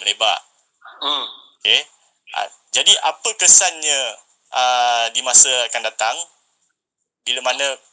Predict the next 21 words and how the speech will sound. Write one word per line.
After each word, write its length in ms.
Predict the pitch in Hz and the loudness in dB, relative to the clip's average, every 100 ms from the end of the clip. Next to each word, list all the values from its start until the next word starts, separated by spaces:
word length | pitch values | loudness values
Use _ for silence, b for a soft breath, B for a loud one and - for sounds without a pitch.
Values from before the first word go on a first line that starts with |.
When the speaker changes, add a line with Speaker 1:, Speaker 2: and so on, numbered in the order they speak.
| - | -8
Speaker 1:
perkara 320 | 127 131 139 135 | -2 -2 0 -2
ini 160 | 135 147 | -2 -2
tak 160 | 135 127 - | -2 -4 -4
dikawal? 480 | 123 120 123 120 98 - - _ _ _ _ _ _ _ _ _ _ _ _ _ _ _ _ _ _ _ _ _ _ | -4 0 0 0 -2 -4 -18 _ _ _ _ _ _ _ _ _ _ _ _ _ _ _ _ _ _ _ _ _ _
Speaker 2:
Uh, 400 | - 117 107 104 - 113 | -4 -4 -4 -8 -12 -4
ni, 320 | 151 151 143 - _ | 0 0 -4 -12 _
uh, 80 | - | -8
macam 160 | 120 139 | -6 -4
saya 160 | 131 | -6
katalah, 400 | 139 - 151 147 120 - - | -4 -4 -2 -2 -2 -8 -6
uh, 80 | 131 | -4
sukar 400 | - - 147 139 | -4 -4 -8 -6
sebenarnya. 560 | - 135 123 143 147 110 - - | -8 -8 -4 0 0 -4 -12 -4
Uh, 400 | 120 120 120 123 | -2 0 -2 -4
saya 400 | - 131 131 143 - | -4 -4 -4 -8 -4
pun, 160 | 175 175 175 _ | -4 -4 -8 _
uh, 720 | 127 131 135 139 135 135 131 131 - _ - | -2 0 0 0 -2 -2 -4 -8 -16 _ -18
apa 360 | - 147 - - | -14 -12 -10 -8
kata, 240 | 156 175 | -8 -6
tak 160 | 147 127 | -4 2
adalah 240 | 156 135 | 2 2